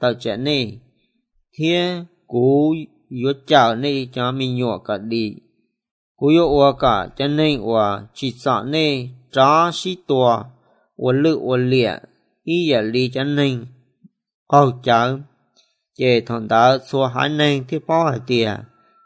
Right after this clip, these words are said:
Cú ya tù chứ, ở ya nê, tù chào sinh. Thế tù à xí nê đi. Cú ya ya khâu,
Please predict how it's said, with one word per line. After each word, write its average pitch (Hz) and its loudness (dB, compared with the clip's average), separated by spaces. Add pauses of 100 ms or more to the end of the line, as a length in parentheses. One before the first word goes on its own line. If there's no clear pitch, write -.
(640)
Cú 156 4 (160)
ya 131 4
tù 123 -2 (100)
chứ, 156 0 (120)
ở 113 -6 (100)
ya 113 0
nê, 131 -2 (220)
tù 123 -4 (120)
chào 110 4
sinh. 131 -4 (600)
Thế 175 0 (160)
tù 117 -2
à 110 -2 (160)
xí 131 -2
nê 160 -2
đi. 123 -4 (1200)
Cú 135 -2 (100)
ya 143 6
ya 120 0
khâu, 143 0